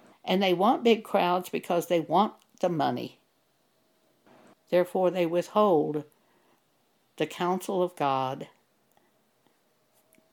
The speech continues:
from the church. If any of you have ever heard this doctrine that's spoken of in Matthew chapter five, verse thirty-two,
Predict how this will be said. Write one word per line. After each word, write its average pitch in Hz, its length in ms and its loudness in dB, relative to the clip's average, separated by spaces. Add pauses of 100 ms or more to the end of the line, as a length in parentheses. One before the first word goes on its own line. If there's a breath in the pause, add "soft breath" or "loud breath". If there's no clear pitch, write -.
(220)
from 143 220 -4
the 143 80 -10
church. - 520 -8 (3250)
If 170 180 -2
any 269 340 4
of 254 100 2
you 240 140 4
have 220 220 2
ever 226 260 2 (160)
heard 214 360 -2
this 151 240 0
doctrine 156 580 -4
that's 156 220 -8
spoken 214 500 0
of 131 300 -8 (800 soft breath)
in 175 300 0
Matthew 214 480 0
chapter 202 480 -4
five, 185 600 -4
verse 185 340 -2
thirty-two, 170 800 -2